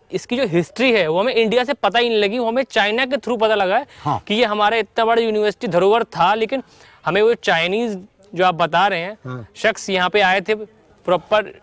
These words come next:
Speaker 2: हाँ।
Speaker 1: knowledge लेने के लिए, ज्ञान लेने के लिए या पढ़ने के लिए, तो
Speaker 2: हाँ।
Speaker 1: उनके through उनकी बुक को translate करा गया English में। ये सब British लोगों ने करवाया
Speaker 2: हाँ।
Speaker 1: और उसको वापस India लाए और उसको approval लिया और फिर खुदाई करवाई कि हाँ,
Speaker 2: हम्म।
Speaker 1: finally यहाँ पे university है।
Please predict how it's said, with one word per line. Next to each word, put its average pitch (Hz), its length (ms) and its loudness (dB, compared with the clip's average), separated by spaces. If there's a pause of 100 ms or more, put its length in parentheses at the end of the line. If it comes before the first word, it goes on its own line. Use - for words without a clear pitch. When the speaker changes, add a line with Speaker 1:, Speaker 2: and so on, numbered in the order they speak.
Speaker 2:
हाँ। 131 260 -2 (200)
Speaker 1:
knowledge 196 300 2
लेने 220 200 0
के 202 60 -4
लिए, 220 140 2
ज्ञान 185 320 0
लेने 214 240 0
के 190 60 -2
लिए 202 100 0
या 202 60 0
पढ़ने 175 420 0
के 208 80 0
लिए, 196 160 0
तो 180 120 -6
Speaker 2:
हाँ। 117 80 -12
Speaker 1:
उनके 214 340 0
through 233 380 -4 (220)
उनकी 220 220 -2
बुक 185 260 -2 (100)
को 269 100 0
translate 208 520 -2
करा 208 220 0
गया 214 140 0
English 185 380 0
में। 320 120 -4 (500)
ये 220 80 2
सब 226 200 0
British 262 300 2
लोगों 262 180 2
ने 254 80 0
करवाया 208 480 2
Speaker 2:
हाँ। 143 140 0
Speaker 1:
और 208 120 2
उसको 240 300 -2 (140)
वापस 175 380 0
India 220 340 2
लाए 214 260 2
और 208 240 -4
उसको 254 220 -2
approval 208 500 0
लिया 226 260 0
और 247 100 0
फिर 294 160 -4
खुदाई 185 280 0
करवाई 139 340 -2
कि 143 100 -2
हाँ, 208 180 0
Speaker 2:
हम्म। 107 100 -8 (380)
Speaker 1:
finally 202 260 2
यहाँ 196 280 0
पे 254 220 0
university 196 500 -2
है। 165 360 -2